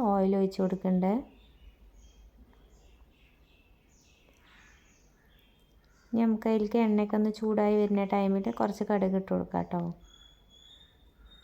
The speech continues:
അപ്പോൾ കടുകൊക്കെ ഒന്ന് നല്ലപോലെ പൊട്ടി വന്നു കഴിഞ്ഞാൽ അതിലേക്ക് നമുക്ക് കുറച്ച് കറിവേപ്പിലയും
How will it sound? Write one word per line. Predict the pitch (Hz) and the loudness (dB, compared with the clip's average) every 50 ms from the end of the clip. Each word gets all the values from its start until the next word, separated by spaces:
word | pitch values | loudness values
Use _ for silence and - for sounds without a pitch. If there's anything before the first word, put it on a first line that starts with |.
| - - - - - - - - - - _ - - - - - - - - - - _ - - - - - - - | -20 -20 -20 -20 -20 -20 -20 -20 -20 -20 _ -20 -20 -20 -20 -20 -20 -20 -20 -20 -20 _ -20 -20 -20 -20 -20 -20 -20
അപ്പോൾ | - - - - | -20 -14 -14 -8
കടുകൊക്കെ | - 220 214 202 214 220 226 220 226 233 | -4 -2 0 2 2 2 0 0 2 2
ഒന്ന് | 233 233 | 2 4
നല്ലപോലെ | 226 226 220 214 214 208 208 208 214 214 | 4 4 4 4 4 4 4 4 2 0
പൊട്ടി | 214 - 214 208 - - 208 | 0 -2 -4 -2 0 0 0
വന്നു | 208 202 202 202 | 2 2 2 2
കഴിഞ്ഞാൽ | 196 196 196 208 233 285 320 - - _ _ - - - - - - | 2 2 2 2 0 -2 -4 -8 -16 _ _ -20 -20 -20 -20 -12 -6
അതിലേക്ക് | 214 208 208 202 202 - | -2 -2 -2 -2 0 0
നമുക്ക് | 214 208 208 214 | 0 0 0 0
കുറച്ച് | 214 220 214 214 214 - - | 0 0 -2 -2 -2 -6 -4
കറിവേപ്പിലയും | 208 - 214 208 202 196 196 190 190 190 202 202 233 294 | 0 0 2 2 2 2 2 0 0 0 0 2 2 0